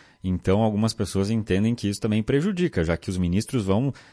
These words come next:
debater temas importantes, vão definir muitas vezes até o futuro político desses mesmos que acabaram indicando. Isso também,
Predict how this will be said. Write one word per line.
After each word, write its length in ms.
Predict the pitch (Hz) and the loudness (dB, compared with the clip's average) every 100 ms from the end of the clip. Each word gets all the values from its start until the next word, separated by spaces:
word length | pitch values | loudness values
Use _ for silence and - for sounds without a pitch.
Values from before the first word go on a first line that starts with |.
| - | -6
debater 420 | 90 90 85 95 | 0 0 2 0
temas 260 | 98 101 101 | 2 2 2
importantes, 580 | 98 90 78 95 131 - | 0 -2 0 0 0 0
vão 340 | 87 90 85 80 | -2 -2 -4 -6
definir 600 | 78 90 90 - 85 104 | -6 -4 -4 -2 -2 0
muitas 380 | 107 110 110 82 | 0 0 -2 -2
vezes 260 | 90 117 | -2 0
até 180 | 104 92 | -2 -2
o 80 | 101 | -4
futuro 360 | - 107 127 | -4 -4 -4
político 480 | 127 135 107 131 - | -2 0 0 -2 -6
desses 440 | 123 110 156 170 127 | 0 0 0 -2 0
mesmos 460 | 104 117 147 - - - _ | 2 2 -2 -6 -12 -20 _
que 120 | 110 | -4
acabaram 440 | - 110 101 113 | 0 2 2 2
indicando. 440 | 120 131 - 107 95 | 0 0 0 2 2
Isso 180 | 104 - | 0 0
também, 340 | 117 107 127 | 2 2 0